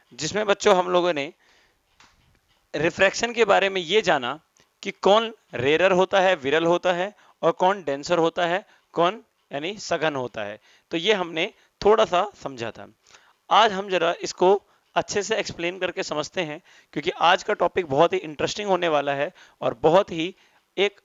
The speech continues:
अच्छे topic की तरफ हम लोग आगे बढ़ने जा रहे हैं। तो हम सबसे पहले पढ़ेंगे refraction of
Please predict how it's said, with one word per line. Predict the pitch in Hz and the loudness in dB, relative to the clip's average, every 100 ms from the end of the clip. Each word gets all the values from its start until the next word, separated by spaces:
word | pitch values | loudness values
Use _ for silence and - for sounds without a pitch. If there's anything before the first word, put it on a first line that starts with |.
| _ 185 | _ -4
अच्छे | - - 240 | 0 0 2
topic | 185 180 185 | 0 0 -6
की | 175 | -10
तरफ | - 151 | -6 -6
हम | 143 135 | -4 -6
लोग | - | -4
आगे | 120 113 | -2 -2
बढ़ने | 107 104 101 | -4 -10 -12
जा | 95 | -16
रहे | 98 101 | -18 -20
हैं। | 110 _ _ - _ - | _ _ _ -20 _ 0
तो | |
हम | 156 196 | 2 2
सबसे | 208 - 233 | 0 0 0
पहले | 208 196 | 0 0
पढ़ेंगे | 180 151 143 117 135 _ _ _ _ 143 | -2 -4 -6 -10 -12 _ _ _ _ -6
refraction | 156 175 190 190 - 214 143 139 _ _ _ _ _ _ _ _ _ _ _ _ _ _ _ _ _ _ _ _ _ _ _ _ _ _ _ _ _ _ _ _ _ - | -4 -2 -2 -2 -2 -4 -4 -8 _ _ _ _ _ _ _ _ _ _ _ _ _ _ _ _ _ _ _ _ _ _ _ _ _ _ _ _ _ _ _ _ _ 2
of | 170 160 | 2 2